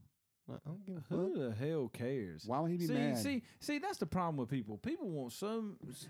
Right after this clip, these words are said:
Speaker 2: they want approval from every fucking body out there. Like, "Don't tell him because he'll get mad. Don't tell her because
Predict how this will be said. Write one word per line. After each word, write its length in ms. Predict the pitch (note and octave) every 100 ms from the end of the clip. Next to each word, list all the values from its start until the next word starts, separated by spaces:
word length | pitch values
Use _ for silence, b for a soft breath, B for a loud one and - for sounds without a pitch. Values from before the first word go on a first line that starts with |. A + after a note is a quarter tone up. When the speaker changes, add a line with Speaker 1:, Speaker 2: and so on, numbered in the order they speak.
| - -
Speaker 2:
they 100 | D4
want 220 | B3 F#3
approval 500 | C3+ - F#3 D3 A#2
from 200 | A2 A2 -
every 260 | F3+ F3
fucking 380 | D#3+ D3 C#3 C3+
body 340 | B2 A2 G#2 A2
out 180 | G2+
there. 200 | F2+ E2+ - b b
Like, 180 | A2 A2
"Don't 200 | C3+ D3
tell 200 | D3 D3
him 220 | C#3+ D#3
because 320 | C3+ C#3+ C#3 - B -
he'll 100 | D3
get 120 | C3
mad. 280 | C3 C3 C3
Don't 180 | E3 D#3
tell 140 | D#3+ D3
her 140 | D#3
because 240 | C#3+ C#3+